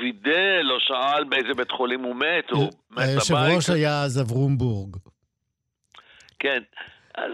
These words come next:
Speaker 1: אה, אני רואה את כל הדבר הזה כבדיחה.
Speaker 2: רגע, רגע, אבל איך, איך הודיעו לך? שלו, ספר לנו,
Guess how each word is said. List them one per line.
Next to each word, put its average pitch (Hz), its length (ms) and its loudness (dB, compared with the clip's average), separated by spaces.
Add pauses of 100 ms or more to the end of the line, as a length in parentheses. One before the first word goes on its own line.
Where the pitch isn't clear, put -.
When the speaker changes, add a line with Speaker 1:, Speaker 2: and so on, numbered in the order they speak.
(100)
Speaker 1:
אה, 175 1300 0
אני 175 200 -2
רואה 190 280 2
את - 80 -4
כל 151 220 2
הדבר 120 280 0
הזה 113 180 0
כבדיחה. 110 680 -2 (220)
Speaker 2:
רגע, 160 300 2
רגע, 139 360 0
אבל 131 160 0
איך, 170 140 -2
איך 175 180 0
הודיעו 214 420 2
לך? 131 240 0 (680)
שלו, 131 280 -4 (240)
ספר 180 360 -2
לנו, 127 440 2